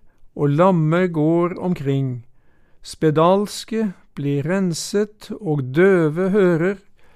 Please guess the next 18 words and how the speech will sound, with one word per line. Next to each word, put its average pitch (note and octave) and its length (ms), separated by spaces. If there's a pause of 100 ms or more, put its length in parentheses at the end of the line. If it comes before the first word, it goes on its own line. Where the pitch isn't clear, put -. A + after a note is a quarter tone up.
(520)
Døde E3+ 640
står F#3+ 280
opp, F#3 300 (420)
og F#3+ 480
evangeliet D#3 880
forkynnes C#3 640
for E3+ 160
fattige. E3+ 560 (1200)
Og C#3+ 240
salig D3+ 720
er D#3+ 160
den C#3+ 280
som D#3 280
ikke - 640
tar C#3+ 240
anstøt C#3 560
av D3 160
meg.» D#3 300